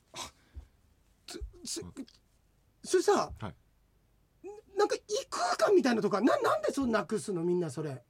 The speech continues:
Speaker 2: いや、だから忘れてくんですよ。うちがリンゴの特売をするたびに、フルーツ置き場の周りにはカゴがいっぱい並んじゃうんですよ。みんなカゴを下ろして積むから、リンゴを。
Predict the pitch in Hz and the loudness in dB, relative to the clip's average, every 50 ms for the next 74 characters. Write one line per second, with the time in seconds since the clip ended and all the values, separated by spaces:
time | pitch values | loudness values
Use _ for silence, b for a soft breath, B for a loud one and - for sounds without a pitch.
0 | _ - - 113 113 - 101 - 95 - 85 82 85 85 90 101 - - - 98 | _ -12 -10 -8 -8 -8 -8 -10 -12 -10 -10 -12 -12 -12 -12 -14 -12 -10 -8 -6
1 | - 214 - 208 101 87 87 - - 104 98 107 - - 107 110 104 110 127 127 | -6 -4 -2 -2 -2 -2 -4 -6 -6 -6 -6 -6 -4 -4 -4 -4 -2 -2 -2 -2
2 | 131 123 127 120 120 120 127 123 135 120 123 120 117 120 - 123 120 - 131 123 | -2 -2 -2 -4 -4 -6 -6 -6 -4 -2 -2 -2 -2 -4 -6 -8 -6 -4 -4 -4
3 | 123 117 110 101 90 82 80 - - 123 120 131 127 127 139 139 127 - 127 107 | -4 -4 -6 -6 -8 -10 -14 -14 -8 -4 -4 -4 -4 -4 -4 -6 -6 -4 -4 -4
4 | 107 101 98 95 101 104 107 110 113 123 123 104 92 - 131 127 127 131 139 139 | -4 -4 -4 -4 -2 -2 -2 -2 -2 -2 -4 -4 -4 -6 -6 -6 -4 -2 -2 -4
5 | 131 - - 170 147 143 151 175 196 208 196 240 233 180 127 104 - - 98 104 | -4 -2 -2 0 0 0 2 0 0 2 2 0 0 0 0 -4 -6 -6 -8 -8
6 | 113 110 113 110 - 127 120 127 120 123 135 139 135 - - 104 95 - - - | -8 -6 -8 -6 -6 -4 -4 -2 -2 0 -2 -2 -4 -4 -6 -6 -6 -6 -8 -6
7 | 139 151 175 170 139 113 87 80 73 - 98 104 110 104 104 95 92 87 85 | -4 -4 -2 -2 -2 -2 -2 -4 -6 -10 -12 -12 -12 -12 -12 -12 -14 -14 -16